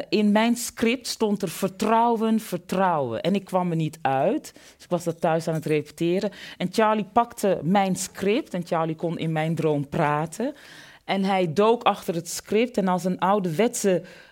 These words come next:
eh, regisseur, dirigent, zei hij het voor. "Vertrouwen, vertrouwen."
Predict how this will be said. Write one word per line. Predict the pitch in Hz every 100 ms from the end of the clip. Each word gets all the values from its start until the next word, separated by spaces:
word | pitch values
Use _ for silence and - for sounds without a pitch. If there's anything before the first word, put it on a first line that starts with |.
| -
eh, | 170 170 156
regisseur, | 160 208 196 175 - 208 220 247 175
dirigent, | 196 185 185 - 226 254 277 - -
zei | - - 220 214
hij | 208 202
het | 190 -
voor. | - 220 180 135 123 - _ _ _ _ _
"Vertrouwen, | - - 185 - 214 226 254 254 247 247 254 240 - _ _ _ _ _ _ _ _ _ _
vertrouwen." | - 220 202 - - 247 262 226 147 131 110 95